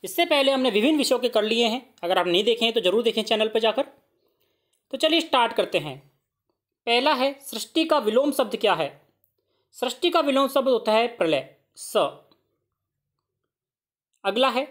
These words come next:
निम्न में से कौन सा विकल्प विपरीतार्थक युग-, युग्म में व्यक्त नहीं करता है? ऑप्शन होगा द,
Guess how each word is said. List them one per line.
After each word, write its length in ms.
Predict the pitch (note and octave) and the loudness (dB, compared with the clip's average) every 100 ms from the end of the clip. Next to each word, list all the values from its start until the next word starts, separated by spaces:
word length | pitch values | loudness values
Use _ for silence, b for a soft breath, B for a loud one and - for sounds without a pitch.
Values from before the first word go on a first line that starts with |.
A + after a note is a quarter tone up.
| _ F3 | _ -2
निम्न 220 | B3 D#4+ | 2 2
में 80 | D#4 | 2
से 140 | D#4+ | 0
कौन 260 | D#4+ B3 B3+ | 2 2 2
सा 140 | D4 | 2
विकल्प 480 | C4+ A#3 G#3+ A3+ - - _ _ _ _ _ _ _ - | 0 2 0 0 -4 -20 _ _ _ _ _ _ _ -6
विपरीतार्थक 800 | G#3 - E4 E4 C4 B3+ - D4 | -6 0 0 0 -2 -2 -2 -4
युग-, 500 | A3 A#3 G#3 C4 - - | -2 -4 -4 -6 -6 -8
युग्म 440 | D#3 A3 G#3+ B3+ | -4 -2 0 0
में 280 | C4 E4 - - | 2 -2 -6 -6
व्यक्त 260 | G3+ A#3 A3 | -4 -2 -2
नहीं 260 | G3 D#4+ | 0 2
करता 320 | E4 B3+ G3 | 0 0 0
है? 160 | E3 C3+ C3 _ _ _ _ _ _ _ - | 0 -2 -6 _ _ _ _ _ _ _ -8
ऑप्शन 360 | G#3+ G#3+ D4 D4 | -4 -2 0 0
होगा 300 | A3+ A3+ B3 - _ _ _ _ | 2 0 0 -6 _ _ _ _
द, 140 | D3 | -4